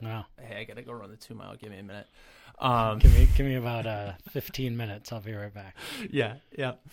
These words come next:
Speaker 2: And so he, he started running, and actually he took off with it. He dropped throwing altogether and became a runner. Uh, and around that time was when, you know, my parents kinda gave me that ultimatum, and, and, uh, so I said, "Well, what does my older brother do?" And, and,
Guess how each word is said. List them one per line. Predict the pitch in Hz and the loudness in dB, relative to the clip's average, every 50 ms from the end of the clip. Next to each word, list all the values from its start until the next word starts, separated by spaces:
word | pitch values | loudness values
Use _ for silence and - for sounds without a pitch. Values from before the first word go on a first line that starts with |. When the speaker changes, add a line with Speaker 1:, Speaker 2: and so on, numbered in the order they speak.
| - - - - - - _ _ - _ | -20 -20 -20 -20 -20 -20 _ _ -12 _
Speaker 2:
And | - 139 131 | -4 -4 -2
so | - 143 123 | -2 -4 -4
he, | 127 147 165 - - - | -4 -6 -8 -8 -10 -16
he | 120 - 147 156 | -10 -8 -8 -8
started | - - - 143 139 139 127 | -8 -10 -12 -12 -10 -10 -8
running, | 123 127 131 131 127 123 | -4 -4 -4 -4 -4 -4
and | 113 110 113 | -4 -4 -4
actually | 117 117 - - 120 110 113 | -6 -6 -8 -10 -10 -10 -10
he | 117 120 117 | -10 -12 -12
took | - - 123 - 120 | -10 -10 -8 -4 -2
off | 117 123 123 - | -2 -2 -2 -6
with | 120 110 | -12 -12
it. | 113 110 | -12 -14
He | 113 | -14
dropped | 113 - 120 113 113 - - | -14 -12 -12 -12 -12 -12 -12
throwing | - 123 120 117 117 113 | -10 -8 -8 -8 -8 -10
altogether | 107 110 110 - 127 120 117 117 113 | -12 -12 -12 -10 -10 -10 -8 -8 -10
and | 107 | -10
became | 110 123 - 120 113 117 | -12 -12 -12 -14 -12 -12
a | 113 | -12
runner. | 127 123 123 120 110 - - _ - _ _ _ - - _ _ _ | -10 -10 -8 -8 -10 -12 -14 _ -20 _ _ _ -20 -20 _ _ _
Uh, | 127 117 117 113 113 110 107 113 - _ _ _ | -6 -4 -4 -4 -4 -4 -4 -6 -8 _ _ _
and | 139 135 | -6 -4
around | 127 127 131 131 131 131 | -2 0 0 0 0 -2
that | 120 117 | -4 -4
time | - 139 127 123 120 | -4 -6 -6 -4 -4
was | 117 113 - | -6 -8 -6
when, | 120 113 110 110 107 107 - _ _ _ | -6 -6 -6 -6 -8 -12 -16 _ _ _
you | - | -12
know, | 117 | -10
my | 110 110 107 | -8 -10 -10
parents | 107 - 117 113 110 110 - | -10 -10 -10 -10 -10 -10 -12
kinda | - 113 107 110 | -16 -16 -16 -14
gave | 110 113 117 | -14 -12 -12
me | 117 113 | -12 -12
that | 113 113 | -12 -12
ultimatum, | 113 113 - - 113 113 113 113 113 110 110 | -14 -14 -14 -14 -12 -10 -8 -8 -8 -8 -10
and, | 110 117 - _ _ _ _ _ | -10 -12 -14 _ _ _ _ _
and, | - 120 113 110 110 107 | -10 -8 -8 -8 -8 -8
uh, | 107 107 107 | -10 -10 -10
so | 107 - 127 | -10 -8 -8
I | 113 107 | -8 -8
said, | - - 113 110 | -8 -10 -8 -8
"Well, | 113 110 | -6 -6
what | 110 113 | -6 -6
does | 113 110 110 | -6 -6 -8
my | - 107 107 | -10 -10 -8
older | 110 110 107 107 | -8 -10 -10 -10
brother | 107 113 110 117 120 113 | -8 -8 -8 -8 -8 -10
do?" | 107 110 107 107 107 107 | -10 -10 -10 -10 -10 -10
And, | 107 107 107 110 - _ _ _ _ _ _ _ - | -12 -12 -14 -16 -18 _ _ _ _ _ _ _ -20
and, | 104 101 104 104 104 107 113 117 | -18 -16 -16 -16 -16 -18 -18 -20